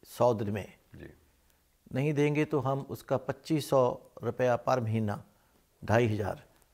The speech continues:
Speaker 1: उनको हम उनकी, अ, रे-, बेरोजगारी भत्ता देंगे। और उसमें हमने डिफरेंट काफ़ी स्कीमें, मैं आपको अभी तक क्योंकि इशू नहीं हुआ, मैं डिटेल में नहीं बता पाऊँ, बताना चाहिए मुझे,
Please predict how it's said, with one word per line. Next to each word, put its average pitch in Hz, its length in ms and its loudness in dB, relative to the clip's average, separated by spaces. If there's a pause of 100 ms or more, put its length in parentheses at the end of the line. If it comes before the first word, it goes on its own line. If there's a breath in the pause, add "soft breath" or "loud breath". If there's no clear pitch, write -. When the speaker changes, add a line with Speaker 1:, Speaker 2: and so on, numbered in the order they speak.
(120)
Speaker 1:
उनको 139 280 -4
हम 123 220 0
उनकी, 117 320 -4
अ, - 200 -12
रे-, 113 420 -2
बेरोजगारी 104 460 -2
भत्ता - 300 -6
देंगे। - 380 -14 (560 loud breath)
और 190 160 2
उसमें 196 260 -2
हमने 185 280 0
डिफरेंट 170 400 -4
काफ़ी 143 340 0
स्कीमें, 139 640 -4
मैं 120 180 -4
आपको 123 400 -2
अभी 113 200 -6
तक - 220 -4
क्योंकि 123 280 -8
इशू 120 340 -2
नहीं 165 120 2
हुआ, 127 240 0
मैं 120 220 -2 (180)
डिटेल 117 260 -4
में 120 120 -2
नहीं 139 120 -4
बता 120 240 -2
पाऊँ, 113 400 -6
बताना 117 280 -2
चाहिए 117 280 -4
मुझे, 143 360 -6